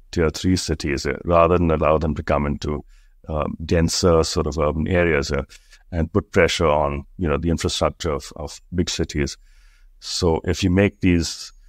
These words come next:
you know, smaller cities and towns, uh, attractive, they will not need to move, because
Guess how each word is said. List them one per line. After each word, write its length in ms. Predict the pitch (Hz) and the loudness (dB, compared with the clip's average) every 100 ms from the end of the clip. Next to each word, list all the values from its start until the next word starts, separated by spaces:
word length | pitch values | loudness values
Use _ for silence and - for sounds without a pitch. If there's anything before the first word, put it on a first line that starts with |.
| - - | -20 -8
you 60 | 90 | -2
know, 80 | 82 | -2
smaller 380 | - 101 95 | 0 4 4
cities 440 | 90 95 92 92 82 | 4 0 0 0 0
and 140 | 76 | 0
towns, 500 | 80 78 78 80 - | 2 4 2 0 -2
uh, 140 | 76 69 - | -4 -4 -4
attractive, 760 | 82 - 85 - - 110 98 - _ _ - | -8 0 0 0 2 2 0 -16 _ _ -6
they 100 | 98 | -2
will 120 | 95 | 2
not 220 | 101 117 95 | 4 2 0
need 200 | 78 - | -4 -4
to 80 | |
move, 220 | 76 69 - | -4 -4 -2
because 260 | 95 - | -2 -2